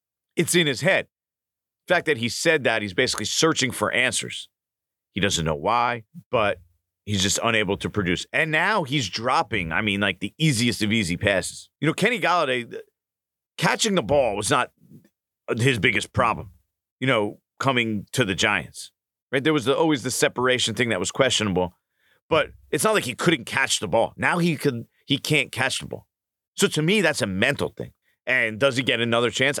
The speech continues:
I'd be surprised at this point if he gets another chance. Getting cut, too, you'd be like, "Just get rid of him. Cut him." <laughs> There's a penalty to cutting Kenny, Kenny Golladay.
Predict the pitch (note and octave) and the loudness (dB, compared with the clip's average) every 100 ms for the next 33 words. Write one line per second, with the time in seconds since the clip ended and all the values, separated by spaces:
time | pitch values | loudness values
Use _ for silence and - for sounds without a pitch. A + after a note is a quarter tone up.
0 | - C#3 D3+ C#3+ G#2+ - F#2+ A#2+ C3 A2 | -2 0 2 0 -2 -4 -4 0 0 -2
1 | F2 F2+ E2+ - F2+ D#2+ E2+ E2 D#2 D#2 | -6 -8 -8 -2 -2 -2 0 0 0 -4
2 | D#2 D2+ - D2 C#2+ _ _ B2 F3 D3 | -4 -2 -4 -4 -8 _ _ 0 0 0
3 | - F#3 C#3 - F3+ C3+ A#2 A2+ G#2 B2+ | 0 -2 -2 0 2 2 2 0 0 0
4 | A#2 E2+ D#2 C#2 C2 - - F#2+ D2 - | 0 0 -4 -8 -14 -12 -2 0 0 -8
5 | _ _ - B2+ A#2 - A2 - G3 G#3+ | _ _ -2 0 0 -4 -12 -2 2 2
6 | - - F#3 G#3+ C#3 B2+ A2+ - - - | -2 -2 0 0 0 0 0 -2 0 2
7 | E3 D3 C3+ C#3+ A#2 - F3+ D3 A#2+ D3+ | 2 2 0 0 0 0 0 2 0 2
8 | B2+ D#2 | 0 -2